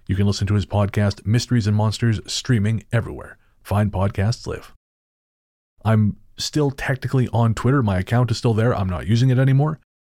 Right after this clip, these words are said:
So if you message me or tag me there and I don't respond, that's why. But if you'd like to come find me on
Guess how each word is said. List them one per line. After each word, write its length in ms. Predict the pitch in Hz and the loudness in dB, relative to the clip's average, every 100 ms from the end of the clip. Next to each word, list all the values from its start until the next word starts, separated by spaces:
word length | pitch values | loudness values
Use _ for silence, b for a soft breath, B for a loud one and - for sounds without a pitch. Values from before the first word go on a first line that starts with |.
| _ | _
So 360 | - 113 95 82 - | -2 0 0 -2 -6
if 160 | 95 | -4
you 120 | 101 98 | -2 0
message 340 | 120 131 120 | 2 2 2
me 120 | 123 | 2
or 60 | 101 | 0
tag 280 | - 131 127 | 0 2 2
me 100 | 117 | 2
there 160 | 131 | 2
and 100 | 131 | 2
I 60 | 92 | 0
don't 220 | 101 87 | -2 -4
respond, 420 | - 104 127 139 - - | -4 0 0 0 -4 -8
that's 240 | 71 - | -6 -2
why. 260 | 123 143 135 _ _ _ _ _ _ | -2 0 -2 _ _ _ _ _ _
But 120 | 113 | -2
if 80 | 104 | 2
you'd 100 | 104 | 2
like 140 | 123 123 | 0 0
to 40 | |
come 140 | 127 | -2
find 300 | 117 117 123 | 0 2 2
me 160 | 120 123 | 2 2
on 420 | 104 110 120 113 | 2 2 2 0